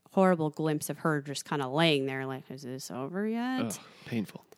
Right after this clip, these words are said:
Speaker 1: But there's a moment where Viserys stops and he realizes she's not into it. He's like, "Is everything okay?" You know, I think he kind of knows, but again, what's he gonna do about it?
Speaker 2: Mm-hmm.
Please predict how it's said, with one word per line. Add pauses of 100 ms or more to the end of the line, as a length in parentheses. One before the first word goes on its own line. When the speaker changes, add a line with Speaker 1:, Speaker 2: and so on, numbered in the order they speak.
(160)
Speaker 1:
But
there's
a
moment
where
Viserys
stops
and
he (120)
realizes
she's
not
into
it.
He's
like,
"Is
everything
okay?" (540)
You
know, (280)
I
think
he
kind
of
knows, (120)
but
again,
what's
he
gonna
do
about
it?
Speaker 2:
Mm-hmm.